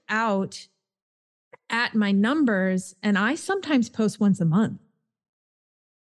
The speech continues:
And what's interesting is that perception to them doesn't seem like it would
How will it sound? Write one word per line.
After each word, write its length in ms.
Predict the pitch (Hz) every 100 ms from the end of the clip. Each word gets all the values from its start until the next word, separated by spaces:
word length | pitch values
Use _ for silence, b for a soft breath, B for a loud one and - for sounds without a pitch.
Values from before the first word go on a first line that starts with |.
| _ -
And 460 | 208 202 196 196
what's 260 | 220 208 -
interesting 680 | 254 339 349 302 - 196 190
is 320 | - 196 185 180 - -
that 360 | 214 269 294 _
perception 800 | - 233 - - 330 - - 226
to 120 | - 196
them 480 | 190 180 180 175 - -
doesn't 400 | 208 214 233 220
seem 720 | - 214 196 214 240 254 226
like 280 | 202 202
it 120 | 208 -
would 340 | 196 185